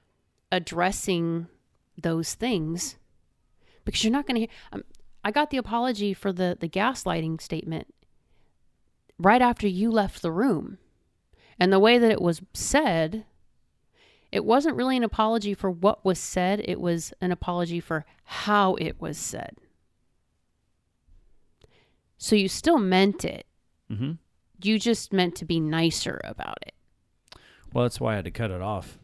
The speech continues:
Speaker 2: immediately.
Speaker 1: That's why, that's what I'm saying, though. There's no point when someone is in a place where an apology isn't really an apology. It's kinda like a backhanded comment,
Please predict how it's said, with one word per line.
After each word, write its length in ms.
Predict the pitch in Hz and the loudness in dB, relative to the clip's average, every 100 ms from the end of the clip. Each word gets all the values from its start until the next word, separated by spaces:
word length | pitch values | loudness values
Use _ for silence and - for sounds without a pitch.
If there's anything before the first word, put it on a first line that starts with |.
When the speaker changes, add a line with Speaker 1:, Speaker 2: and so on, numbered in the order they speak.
| _ | _
Speaker 2:
immediately. 600 | 117 104 104 92 87 78 - - 226 | -6 -4 -4 -6 -10 -12 -18 -14 -6
Speaker 1:
That's 200 | 220 220 | -6 -4
why, 180 | 208 185 | -6 -2
that's 240 | 214 - | -2 0
what 80 | 202 | -4
I'm 100 | 185 | -2
saying, 380 | 196 196 190 165 | -2 -2 -2 -4
though. 160 | 147 | -4
There's 240 | 170 180 196 | -4 -4 -4
no 160 | 196 | -6
point 440 | 185 - 214 180 - | -8 -8 -6 -6 -8
when 160 | 170 | -10
someone 360 | 170 214 233 240 | -8 -8 -6 -6
is 140 | 233 208 | -6 -6
in 120 | 196 | -6
a 60 | 175 | -8
place 400 | 180 180 175 - | -10 -10 -10 -12
where 440 | 160 156 160 151 - _ _ _ _ _ _ _ | -14 -10 -10 -10 -16 _ _ _ _ _ _ _
an 80 | 185 | -2
apology 400 | 190 196 208 202 | 4 4 4 0
isn't 180 | 190 - | -2 0
really 200 | 180 185 | 2 2
an 60 | |
apology. 760 | 170 - 170 170 185 214 220 214 _ _ _ _ _ _ _ _ _ _ - | -2 0 2 2 0 -2 -2 -6 _ _ _ _ _ _ _ _ _ _ -14
It's 160 | - | -14
kinda 240 | - 185 185 | -4 -2 0
like 180 | 175 | -4
a 60 | 160 | -8
backhanded 720 | - 175 165 - 185 180 165 | -4 -2 -2 -4 -4 -4 -6
comment, 480 | - 170 175 196 | -6 -6 -2 -4